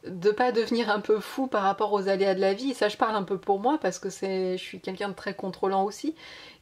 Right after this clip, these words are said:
Et, euh, et ça me permet de, de me mettre des limites. Et, euh, c'est vrai que ces deux dernières années m'ont complètement appris à lâcher prise là-dessus. Et à faire confiance. À faire confiance. Euh, à voir que, euh, derrière chaque bas, il y a toujours des hauts.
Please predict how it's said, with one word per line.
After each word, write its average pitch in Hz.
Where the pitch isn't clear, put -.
Et, 208
euh, 185
et 196
ça 190
me 190
permet 190
de, 175
de 175
me 180
mettre 185
des 180
limites. 220
Et, 202
euh, 180
c'est 185
vrai 196
que -
ces 185
deux 165
dernières 180
années 190
m'ont 175
complètement 196
appris 170
à 180
lâcher 170
prise 175
là-dessus. 170
Et 226
à 214
faire 277
confiance. 185
À 196
faire 208
confiance. 190
Euh, 175
à 208
voir 214
que, 196
euh, 175
derrière 196
chaque 196
bas, 196
il 185
y -
a 175
toujours 190
des 185
hauts. 175